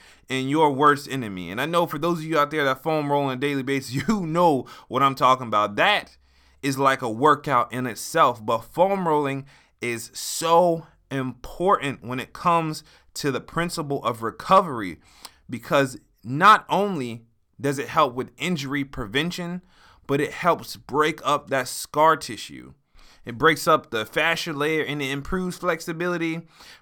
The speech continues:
performance, and just helps you overall be more mobile for bigger, better, and more effective performance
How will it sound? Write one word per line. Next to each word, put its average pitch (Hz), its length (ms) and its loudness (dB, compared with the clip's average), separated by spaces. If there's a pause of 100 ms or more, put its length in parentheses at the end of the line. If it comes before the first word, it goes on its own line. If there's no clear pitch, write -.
performance, 156 880 -2 (480)
and 147 160 -4
just 170 140 -10
helps 226 320 0
you 175 80 -2
overall 196 500 4
be 185 180 -4
more 185 220 2
mobile 180 400 2
for 147 160 -2
bigger, 180 340 -2
better, 170 520 2 (340)
and 135 180 -4
more 180 340 4
effective 175 680 -2
performance 170 1000 0